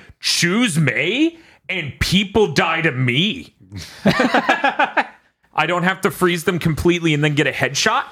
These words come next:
or freeze them and let my allies kill them. I get to kill them.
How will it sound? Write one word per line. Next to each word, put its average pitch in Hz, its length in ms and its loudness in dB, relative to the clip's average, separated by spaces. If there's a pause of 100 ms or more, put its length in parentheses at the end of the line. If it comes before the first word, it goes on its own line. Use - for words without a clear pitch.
(120)
or 143 220 2
freeze 180 460 0
them 190 260 0
and 151 220 -2
let 147 180 0
my 135 180 0
allies 139 540 0
kill 214 260 0
them. 262 260 -2 (340)
I 165 140 0
get 214 280 -2
to 165 360 0 (460)
kill 202 380 0
them. 117 480 -4